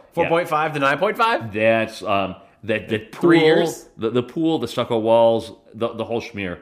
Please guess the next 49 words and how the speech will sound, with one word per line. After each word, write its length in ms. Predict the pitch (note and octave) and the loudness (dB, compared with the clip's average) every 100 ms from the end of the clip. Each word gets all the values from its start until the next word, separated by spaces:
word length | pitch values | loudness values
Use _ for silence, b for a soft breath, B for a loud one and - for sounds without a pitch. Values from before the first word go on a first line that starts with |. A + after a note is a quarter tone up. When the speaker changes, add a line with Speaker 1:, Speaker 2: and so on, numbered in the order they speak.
| - | -12
Speaker 1:
So 280 | - B2 A2 | -2 0 0
this 200 | C#3 C#3+ | -2 -2
Speaker 2:
The 60 | |
Speaker 1:
also 240 | B2 C3+ B2+ | 0 2 2
Speaker 2:
whole 100 | A#2+ | 0
sh-, 80 | - | -2
the 120 | A2 | -8
whole 160 | A2 | -6
sh-, 60 | G#2+ | -8
look 180 | D3 G3 | -6 -6
at, 260 | G#3 A3 A3+ | -6 -12 -10
look 100 | C4 | -8
at 60 | |
that 120 | C4 | -8
ceiling. 380 | C4 C4+ C4 G#3 | -8 -8 -4 -4
That's 140 | G#3 G#3 | -4 -8
awesome. 500 | G#3+ B3 - G#2+ D#2 | -10 -12 -12 -16 -8
Speaker 1:
This 160 | A#2 A#2+ | -8 -4
also 280 | C3 B2+ C3 | -6 -2 -2
has 180 | A#2 G#2+ | -2 -4
a 40 | |
movie 280 | A#2+ A#2+ C3 | -6 -4 -4
theater, 380 | C#3 C#3+ C#3+ C#3+ | -2 -2 -2 -4
a 80 | |
beauty 220 | A2+ A2 A2 | -6 -6 -8
salon, 560 | A2+ G#2+ G#2 G#2 G#2 - | -6 -4 -2 -2 -6 -12
a 60 | |
speakeasy 800 | G2+ - - D3+ D3+ C3 A#2 A2 G2 | -12 -12 -8 -8 -8 -8 -8 -8 -4
lounge 440 | F#2+ A2+ B2 - | 0 0 -2 -4
bar. 520 | F#2+ F2+ E2 E2+ - F#2 | -4 -2 -4 -6 -10 -6
Speaker 2:
Wow. 320 | F2+ F2 E2+ | -4 -4 -8
Speaker 1:
Um, 520 | - F2 E2 D#2+ D#2+ - | -12 -8 -8 -10 -12 -12
Speaker 2:
I 100 | - | -8
need 120 | A#2+ | -6
a 60 | G2+ | -6
beauty 240 | F2+ F#2+ F#2+ | -6 -8 -8
salon. 400 | F#2+ F2+ F2+ F2 _ _ _ B B B | -12 -12 -12 -16 _ _ _ B B B
Speaker 1:
here's 200 | B2+ B2 | -8 -4
another 220 | B2 A2+ | -4 -4
fun 180 | A2 G2+ | -4 -6
guess, 360 | F#2+ E2 - - | -6 -8 -10 -12
guessing 280 | G2+ F#2 F2+ | -10 -8 -8
Speaker 2:
What? 40 | |
Speaker 1:
game. 180 | E2 D#2+ | -10 -10
The 140 | A2+ B2 | -10 -8
H 160 | C3 | -8
O 80 | A2+ | -6
A 80 | F#2+ | -8
fee. 240 | F2 D#2+ | -10 -18